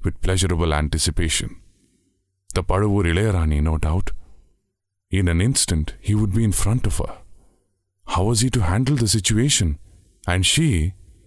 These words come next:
what would her reaction be once she saw that the man who stood in front of her was not the magician she awaited, but the one who had rammed into her palanquin?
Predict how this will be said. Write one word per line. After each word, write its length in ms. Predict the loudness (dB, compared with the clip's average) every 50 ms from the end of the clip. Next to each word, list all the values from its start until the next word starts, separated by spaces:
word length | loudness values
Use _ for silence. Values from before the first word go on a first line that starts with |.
| _ _ _ _ _ _
what 320 | -4 0 0 2 2 2 2
would 140 | 0 2 2
her 160 | 2 2 2
reaction 480 | 2 2 2 2 0 0 0 2 2
be 200 | 2 2 0 -2 -4 -6 -14 -20 -18 -8 -4
once 300 | 0 0 2 2 0 0
she 160 | 0 0 2
saw 240 | 2 2 2 2 2
that 180 | 0 0 0 0
the 80 | 0
man 260 | 2 2 2 2 2 2
who 120 | 2 2
stood 220 | 0 0 0 0
in 100 | 0 0
front 280 | 0 0 0 0 0 0
of 100 | 0 0
her 220 | 0 0 0 -2 -4 -8 -12 -8 -4
was 180 | -2 0 0 2
not 220 | 0 0 0 0
the 60 | 0
magician 520 | 0 2 2 2 2 2 2 2 2 0 0
she 140 | 2 2 2
awaited, 500 | 2 2 2 0 0 0 -2 -2 -2 -6 -10 -16 -20 -20 -20 -10 -4 -2
but 160 | -2 0 0
the 80 | 0 0
one 320 | 2 2 2 2 0 -2 -4 -8 -8 -4 0
who 100 | 0 2
had 160 | 2 2 2
rammed 280 | 2 2 2 2 2
into 220 | 0 0 0 0 0
her 60 | 0
palanquin? 640 | 0 0 0 0 2 0 0 0 0 0 0 -2